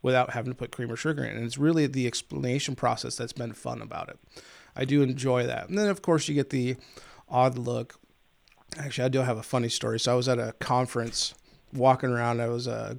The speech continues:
g-, bringing a friend to a bottle, and I'm walking around through the conference, real estate conference, and, uh,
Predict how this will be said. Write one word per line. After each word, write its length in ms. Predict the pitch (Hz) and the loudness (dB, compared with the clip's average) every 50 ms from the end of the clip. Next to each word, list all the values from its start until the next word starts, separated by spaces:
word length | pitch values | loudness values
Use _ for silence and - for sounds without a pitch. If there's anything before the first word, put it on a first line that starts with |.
| - _ | -12 _
g-, 140 | - 143 143 | -10 -8 -8
bringing 380 | 135 127 135 131 135 131 123 123 | -4 -2 0 2 2 2 0 -2
a 40 | 113 | -4
friend 300 | - - 123 117 117 120 | -4 -4 -4 -4 -2 -4
to 140 | - 120 - - | -8 -10 -10 -12
a 60 | - 131 | -10 -8
bottle, 420 | 143 120 113 113 123 123 - 117 107 - - - - _ _ _ _ _ _ _ _ _ _ - - | -4 -2 -2 0 -2 -2 -6 -8 -10 -16 -20 -20 -20 _ _ _ _ _ _ _ _ _ _ -6 -4
and 100 | 147 135 | -2 0
I'm 120 | 131 135 | 2 4
walking 260 | 135 127 127 - - | 4 4 4 2 0
around 180 | 123 117 120 120 | -2 -2 -2 -4
through 120 | - 120 | -6 -8
the 80 | 117 127 | -8 -4
conference, 560 | - 113 110 110 107 113 117 113 113 - - - - - - - - - - - _ - | -4 -4 -4 -4 -6 -8 -8 -8 -10 -12 -14 -14 -20 -20 -20 -20 -20 -20 -20 -20 _ 0
real 160 | 131 127 117 | 0 0 2
estate 280 | 120 - - 113 - | 0 0 -2 -2 -2
conference, 560 | - 120 110 120 127 131 113 113 120 117 - - | -2 -2 -4 -4 -4 -6 -6 -6 -4 -6 -6 -6
and, 180 | 127 120 127 | -6 -6 -6
uh, 200 | 127 110 113 120 | -6 -8 -8 -10